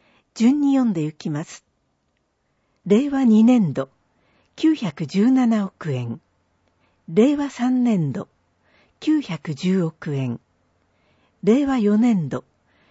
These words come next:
九百三十二億円。令和五年度、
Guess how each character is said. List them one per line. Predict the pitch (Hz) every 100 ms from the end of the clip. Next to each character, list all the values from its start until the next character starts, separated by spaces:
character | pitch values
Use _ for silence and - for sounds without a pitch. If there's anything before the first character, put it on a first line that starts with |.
| _ _ -
九 | 320 311
百 | 196 -
三 | - 262 233
十 | 165 143 135
二 | 131 151
億 | 160 - 156
円。 | 135 117 180 _ _ _ _ _ _ _ _ -
令 | 220 285
和 | 285 269
五 | 202 202
年 | 240 220 131
度、 | 127